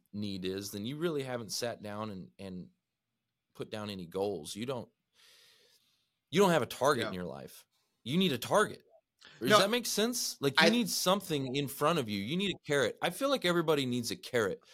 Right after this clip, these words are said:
Speaker 1: Like, we're, we're kinda like, uh, donkeys, and you need a carrot. And that was wrong. That was part of the problem with me growing up when I was a kid.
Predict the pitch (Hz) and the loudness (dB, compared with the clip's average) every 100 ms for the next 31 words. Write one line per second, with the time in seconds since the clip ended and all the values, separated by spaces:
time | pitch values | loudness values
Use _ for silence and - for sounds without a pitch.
0 | - - 123 143 185 196 156 165 180 180 | -10 -2 0 4 4 4 0 -2 0 2
1 | 156 123 - 117 110 95 90 113 123 135 | 0 -4 -8 -6 -4 -4 2 2 2 -4
2 | 143 143 - _ _ _ 110 117 127 131 | -6 -6 -8 _ _ _ -8 -6 -6 -8
3 | 110 127 123 151 - _ - 127 185 247 | -6 -2 0 -2 -6 _ -10 -4 -2 -2
4 | 185 135 131 151 - 160 202 202 139 _ | -4 2 2 2 0 -2 0 -2 -4 _
5 | - 143 165 135 - 127 123 113 107 117 | -4 2 2 2 2 2 2 -2 -4 -2
6 | 123 110 113 101 98 139 - 104 101 98 | -4 0 0 0 0 -2 -2 -2 0 -2
7 | 92 - 156 165 | -6 -10 -2 -2